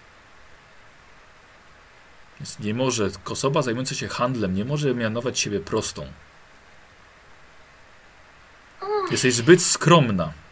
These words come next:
Speaker 1: Chociaż jest to jedna z cnót kobiety.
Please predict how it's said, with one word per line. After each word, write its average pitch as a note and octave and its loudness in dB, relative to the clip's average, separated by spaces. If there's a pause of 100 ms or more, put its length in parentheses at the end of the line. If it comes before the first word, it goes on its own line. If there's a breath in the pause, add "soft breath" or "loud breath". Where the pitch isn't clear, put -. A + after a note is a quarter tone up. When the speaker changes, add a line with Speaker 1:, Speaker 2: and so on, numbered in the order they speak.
(420 loud breath)
Speaker 1:
Chociaż E3+ 4
jest B2 2
to B2 6
jedna G#2+ 2
z - 0
cnót - -2
kobiety. G#2+ 0